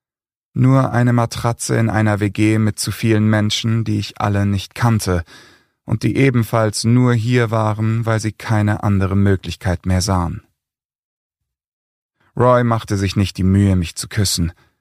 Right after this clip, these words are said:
Zum Glück. Ich wollte das hinter mich bringen und dann endlich schlafen. Mittlerweile war ich richtig gut darin, die Gedanken auszuschalten,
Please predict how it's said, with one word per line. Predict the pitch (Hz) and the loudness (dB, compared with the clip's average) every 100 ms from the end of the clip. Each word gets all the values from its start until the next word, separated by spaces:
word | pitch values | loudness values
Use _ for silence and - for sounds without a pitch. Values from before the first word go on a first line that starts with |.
| _ _ _ _ | _ _ _ _
Zum | - 87 | -6 -4
Glück. | 85 90 - - _ _ _ _ _ _ _ _ - | -2 -2 -4 -18 _ _ _ _ _ _ _ _ -10
Ich | - 135 | -6 2
wollte | 139 139 127 | 2 2 2
das | 120 - | 0 2
hinter | 143 131 110 | 2 2 2
mich | 101 - | 0 -2
bringen | 98 113 120 117 | -2 0 2 2
und | 107 104 | 0 0
dann | 104 107 110 117 | 0 0 -2 -4
endlich | 110 107 104 - 98 - | -4 -2 -2 0 -2 -2
schlafen. | - 101 98 - - - _ _ _ _ _ _ _ _ _ _ _ _ _ _ _ _ | -4 -2 -2 -4 -10 -12 _ _ _ _ _ _ _ _ _ _ _ _ _ _ _ _
Mittlerweile | 131 131 127 123 131 135 127 | -2 0 2 2 2 0 0
war | 117 | -2
ich | - - | -2 -4
richtig | 123 123 - | -4 -4 -4
gut | 143 156 - | 0 0 2
darin, | 95 95 98 95 | 0 2 0 0
die | 90 | -2
Gedanken | 90 98 107 - 95 | -4 -2 -2 -2 -4
auszuschalten, | 90 107 - - - 80 82 - - | -2 -2 -4 -8 -6 -6 -6 -8 -10